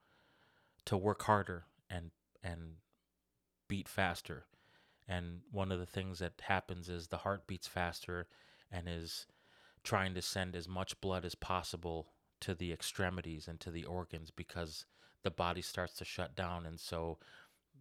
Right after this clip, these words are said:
the other organs try to compensate for the fact that the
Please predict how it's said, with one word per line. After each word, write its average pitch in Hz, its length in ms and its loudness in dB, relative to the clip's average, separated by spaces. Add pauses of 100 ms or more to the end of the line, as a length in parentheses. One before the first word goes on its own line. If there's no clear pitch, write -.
the 95 140 4
other 92 240 4
organs 87 480 -2
try 87 220 -2
to 80 80 -6
compensate 87 760 -4
for 85 180 -4
the 80 100 -6
fact 78 360 -4
that 82 220 -2
the 82 100 -4